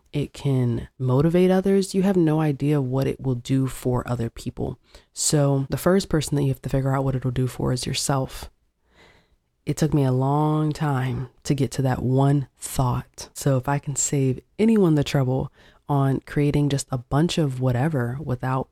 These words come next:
really having a purpose, that is the first step in finding what your purpose is. From my own personal experience, I always disclaim,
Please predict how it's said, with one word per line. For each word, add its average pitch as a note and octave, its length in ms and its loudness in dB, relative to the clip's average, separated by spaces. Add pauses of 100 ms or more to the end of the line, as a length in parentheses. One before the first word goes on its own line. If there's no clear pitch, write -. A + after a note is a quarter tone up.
really C#3 320 0
having C3+ 300 0
a B2 60 -2
purpose, F3 580 -4 (400)
that D3 120 0
is D3+ 140 0
the C3+ 140 -4
first - 500 -2
step - 460 -6 (140)
in B2+ 120 0
finding B2+ 600 -2
what A#2+ 160 -4
your A#2 120 -4
purpose - 440 -8
is. - 320 -8 (240)
From C#3+ 180 2
my C#3 220 2
own C3 160 2
personal B2 340 0
experience, - 640 -6 (420)
I C3+ 140 -2
always C#3 380 0
disclaim, B2 580 -2